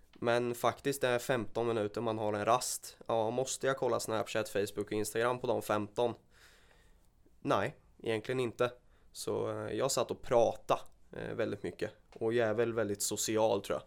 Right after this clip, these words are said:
Jag tror jag har lätt att lära känna folk. Så var social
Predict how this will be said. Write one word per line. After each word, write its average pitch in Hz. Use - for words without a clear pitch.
Jag 104
tror 110
jag 107
har 113
lätt 113
att 107
lära 107
känna 104
folk. -
Så -
var 127
social 120